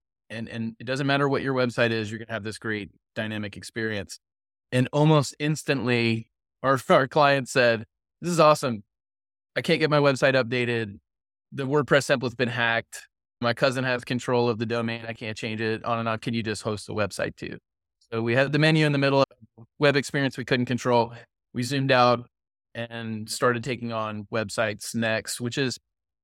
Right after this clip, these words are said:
it, it's more complex than ever. I was building websites by hand for individual restaurants twenty years ago. For a lot of people, it's not that different. It hasn't changed that much.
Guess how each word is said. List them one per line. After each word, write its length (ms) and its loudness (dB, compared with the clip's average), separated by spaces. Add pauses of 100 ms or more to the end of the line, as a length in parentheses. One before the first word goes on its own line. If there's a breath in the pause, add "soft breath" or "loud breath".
(300)
it, 240 -12
it's 160 -20
more 260 6
complex 540 2
than 100 -2
ever. 160 4
I 100 6
was 120 0
building 440 -6
websites 460 -4
by 160 0
hand 460 -4
for 240 -2
individual 500 -4
restaurants 760 -2
twenty 280 0
years 260 0
ago. 400 -4 (500)
For 80 -4
a 20 2
lot 120 6
of 60 2
people, 160 2
it's 100 0
not 100 6
that 180 2
different. 340 2
It 20 -2
hasn't 200 -2
changed 320 -2
that 160 4
much. 380 -4